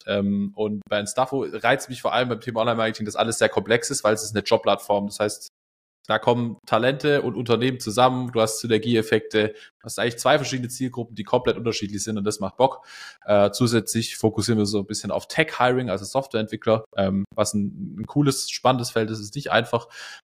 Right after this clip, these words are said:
Ähm, und, äh, wie du gesagt hast, äh, meine Passion ist eben Online-Marketing und da kann man sich einfach super ausleben, viel experimentieren, wo wir gleich drüber sprechen.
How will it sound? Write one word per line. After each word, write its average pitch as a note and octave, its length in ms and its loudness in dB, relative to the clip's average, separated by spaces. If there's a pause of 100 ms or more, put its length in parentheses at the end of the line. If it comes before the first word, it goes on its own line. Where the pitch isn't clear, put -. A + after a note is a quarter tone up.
Ähm, G#2+ 520 2
und, G#2+ 520 6
äh, G#2+ 140 6
wie A#2+ 80 0
du B2+ 60 -2
gesagt B2+ 280 6
hast, G2 240 0
äh, G2 140 -4
meine A2 240 2
Passion A#2 420 0
ist - 240 -2
eben G#2 240 -2
Online-Marketing C3 880 2 (140)
und A2+ 640 -2
da A2 100 8
kann B2 160 2
man A#2+ 160 2
sich A#2+ 260 -4
einfach A2+ 440 2
super A2+ 340 0
ausleben, A2+ 380 0
viel A#2+ 180 -4
experimentieren, A2 600 0
wo G#2 80 0
wir G#2 80 4
gleich G#2 240 2
drüber G2+ 180 -6
sprechen. G#2+ 480 0